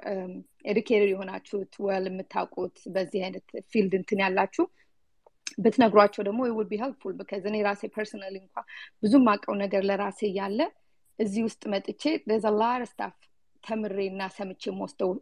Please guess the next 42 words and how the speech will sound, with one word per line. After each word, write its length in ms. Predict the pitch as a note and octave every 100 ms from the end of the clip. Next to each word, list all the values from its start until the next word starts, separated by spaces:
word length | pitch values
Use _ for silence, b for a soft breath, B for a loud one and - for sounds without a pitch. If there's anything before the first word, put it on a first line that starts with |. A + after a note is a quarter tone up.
| -
ላይፌ 240 | G3+ G3 -
ላይ 140 | F#3+
አሁን 140 | F#3+ G3
አፕላይ 280 | F#3+ G#3+ F#3+
እያደረግኩት 540 | F#3+ F#3+ F#3 F3+ -
ሄልፕ 180 | F3+ G3
ያደረገኝ 340 | G#3 G3+ F#3+ F#3+
ነገር 220 | F3+ G#3
አለ 160 | - -
እና 140 | - B3 F4+ B B B B A3+
some 180 | - A#3+
people 220 | B3+ A3
might 220 | G#3+ G3+
not 160 | G3 F#3+
be 140 | G#3 G3 - - _ -
able 240 | G#3+ G#3 -
to 180 | - G#3+ G3+ F#3+ F3+ _ _ _ _ -
discuss 420 | G#3+ A3+ - G#3+
እንዲህ 180 | G#3+ F#3+
አይነት 200 | G3 F#3+
ነገር 240 | F#3+ F#3
ለሌላው 400 | F#3 F#3 F#3 G3
ሰው 160 | - G3
ጋር 200 | F3+ D4+ C4
ግን 200 | A3 D4+ -
if 140 | G3+ -
they 160 | G#3+ G3+
are 200 | F#3+ F#3+ - _ _ _ -
willing 400 | F#3+ G#3+ G#3 G3 -
to 160 | - G#3 F#3
open 300 | - G3 - G#3
up 180 | F#3+ -
እና 160 | G3 F#3+ F#3
ሄልፕ 260 | - G3 -
የሚያገኙ 420 | G3+ G3 F#3+ F#3+ F#3+
ቢሆን 240 | G#3+ D4
that 120 | A3
would 140 | F#3+ F3
be 80 | F#3
helpful 460 | F3+ - - G3+ F#3+
ለማለት 480 | G3+ F#3 F3+ F3+ -
ነው። 140 | C4+